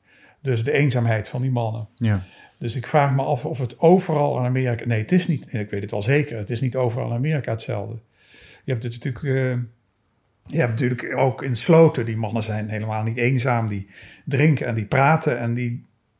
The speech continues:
Speaker 1: praten op een veel minder directe manier.
Speaker 2: Mhm.
Speaker 1: Het gaat natuurlijk ook over seks, wat voor mannen, eh, lastig is om direct aan te vliegen, de problemen die ze daarmee hebben.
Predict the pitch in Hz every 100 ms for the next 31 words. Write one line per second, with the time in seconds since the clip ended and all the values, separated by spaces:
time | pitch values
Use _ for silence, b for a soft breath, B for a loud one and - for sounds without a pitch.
0 | _ - 123 135 151 117 110 131 123 131
1 | 127 117 120 113 117 - 107 107 107 123
2 | 151 - _ 110 92 101 104 - 113 113
3 | 113 123 113 110 - 135 135 - - _
4 | b b b b b _ _ - 120 -
5 | 127 135 127 127 - _ _ _ _ _
6 | _ _ _ _ _ _ - 120 113 107
7 | 104 135 156 - 135 127 127 123 127 135
8 | 143 - 127 147 - 131 156 139 185 -
9 | - 123 139 143 143 123 143 135 131 123
10 | 135 170